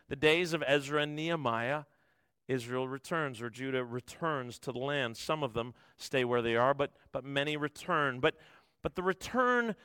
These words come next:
fails to meet their expectations. It's just not nearly what they had anticipated. It's, it's, it, it's, it's so disappointing that the wall is rebuilt and the temple's rebuilt, but,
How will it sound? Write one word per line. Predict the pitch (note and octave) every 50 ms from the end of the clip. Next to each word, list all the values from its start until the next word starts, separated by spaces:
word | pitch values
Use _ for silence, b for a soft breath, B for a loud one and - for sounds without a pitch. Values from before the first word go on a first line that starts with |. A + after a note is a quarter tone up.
| b b b b b b b
fails | - - - - - F3 F#3+ G#3 G3+ G3+ G3 F3+ - -
to | - F#3+ E3+
meet | D#3 D#3+ E3+ E3+ - -
their | C#3 D3 C#3+
expectations. | C#3+ C#3 - - - - C#3 C3 - - D3 B2+ B2 - - - G#2 - _ - - - _ _ _ _ _ _ b b b b b
It's | b G3 F#3+ -
just | - A3 - - F#3
not | F#3+ G3 G3+ G#3+ G#3+ G3+ - -
nearly | D3+ E3+ F3+ F#3+ G3+ G#3+ G#3+ G3+ F#3+ F3+ E3+
what | D#3+ D#3+ E3+ E3+ E3+ -
they | E3+ E3 E3
had | E3 E3
anticipated. | E3 E3+ - - G3+ F#3+ - F3+ D3 - D#3 C#3+ C3+ C3+ C#3 C#3+
It's, | C#3+ C#3+ - -
it's, | E3 D#3+ - - - B B B B
it, | B D#3 F3 - -
it's, | E3 E3+ D#3+ - - - - - b b b b
it's | E3+ -
so | - - - G#3+ G#3
disappointing | F#3+ E3 F#3+ F#3 - - E3 - - - G#3 G#3+ A3 G#3 F3 C#3+ C3+
that | C#3+ D3+ D3+ D3
the | F3
wall | E3+ E3 F3 F#3 F#3+ G3+ G#3 G#3
is | G3+ E3 F3
rebuilt | G3 G3+ E3+ F#3 G3+ G3+ F#3
and | D3+
the | D3 C#3
temple's | - - G3 G3 D#3+ F3+ F#3+ F#3+ D#3+
rebuilt, | E3+ F#3+ F#3+ F#3 - _ - F#3 F#3 F3+ _
but, | F3+ D#3+ -